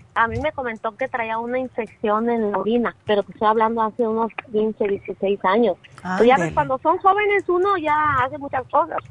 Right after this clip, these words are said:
Speaker 2: Exacto,
Speaker 1: ¿verdad?
Speaker 2: claro.
Speaker 1: Entonces después ahí están las consecuencias.
Speaker 2: Ya, eso es lo que
Speaker 1: Entonces,
Speaker 2: pasa.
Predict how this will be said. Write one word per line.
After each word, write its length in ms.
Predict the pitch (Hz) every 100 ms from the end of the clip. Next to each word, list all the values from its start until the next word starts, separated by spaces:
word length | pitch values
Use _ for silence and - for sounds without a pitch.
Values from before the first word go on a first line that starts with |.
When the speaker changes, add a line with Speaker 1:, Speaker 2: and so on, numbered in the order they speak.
| -
Speaker 2:
Exacto, 840 | 240 233 - 202 180 170 98 170
Speaker 1:
¿verdad? 100 | 175
Speaker 2:
claro. 640 | 220 202 175 170 170 170 - -
Speaker 1:
Entonces 580 | 226 - - - 240 233
después 400 | 240 - 240 254 - 226 -
ahí 200 | 208 214
están 220 | - 240
las 120 | 247 -
consecuencias. 680 | 240 233 - 143 370 - 214
Speaker 2:
Ya, 300 | 202 190 165 - - -
eso 420 | 180 226 240 262
es 100 | -
lo 160 | 214 202
que 100 | 208
Speaker 1:
Entonces, 120 | 214 165 165 -
Speaker 2:
pasa. 80 | -